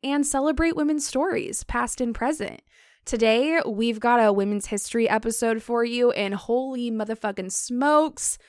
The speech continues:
the women that we are covering today are phenomenal. We cover two women who have made massive impacts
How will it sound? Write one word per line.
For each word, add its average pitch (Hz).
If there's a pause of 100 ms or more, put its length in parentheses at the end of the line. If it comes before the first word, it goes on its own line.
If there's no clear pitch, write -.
(320)
the 233
women 277
that 226
we 214
are 262
covering 226
today 202 (240)
are 202
phenomenal. 180 (280)
We 262
cover 381
two 277
women 220
who 247
have 220
made 208 (520)
massive 202
impacts 214